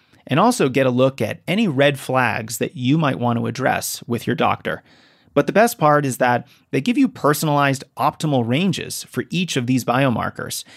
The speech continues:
and then a whole host of ways to improve them through diet, lifestyle, or exercise. I've personally gotten three ultimate tests from them, and the process is simple,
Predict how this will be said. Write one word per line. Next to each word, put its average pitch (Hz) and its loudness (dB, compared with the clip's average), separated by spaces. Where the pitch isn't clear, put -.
and 127 0
then 190 4
a 151 4
whole 147 2
host 143 0
of 120 -4
ways 123 0
to - -4
improve 165 0
them 90 -6
through 117 -8
diet, 131 2
lifestyle, 113 0
or 151 2
exercise. - -6
I've 120 -2
personally 156 0
gotten 120 0
three 143 0
ultimate 123 -2
tests - -4
from 117 -2
them, 117 0
and 127 4
the - -8
process 127 0
is - -6
simple, 139 0